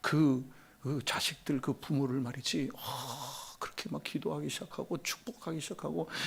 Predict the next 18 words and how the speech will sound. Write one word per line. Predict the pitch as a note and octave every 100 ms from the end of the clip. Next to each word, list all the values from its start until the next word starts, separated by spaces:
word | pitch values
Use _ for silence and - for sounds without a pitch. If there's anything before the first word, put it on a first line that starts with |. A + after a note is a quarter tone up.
| D3+ -
그분들을 | D3 D#3+ D3
막 | D3+ C#3
대접하기 | - A2 E3 - F3
시작하고, | E3+ D3+ - F3+
그런 | E3 D#3+ F3
역사들이 | C#3 - F#3 E3+
일어났-, | D3+ B2+ - - - - - - - - - - - - - - - - - _ _ - _ _ - - _ _ _ -
여러분, | G#2 - G2+
이런 | - G#2+ G#2
역사, | - - - - B2 A#2 - - _ - - _ _ - -
응? | F3 - - _ - - _ _ -
네, | G#2 - -
이런 | C3
역사 | C3+ - - - - _ _ _ _ _ -
쉽지 | - - - -
않아요. | - - - - - - - -
쉽지 | - -
않은데 | C3 G#2+ A2+ F3+ C#3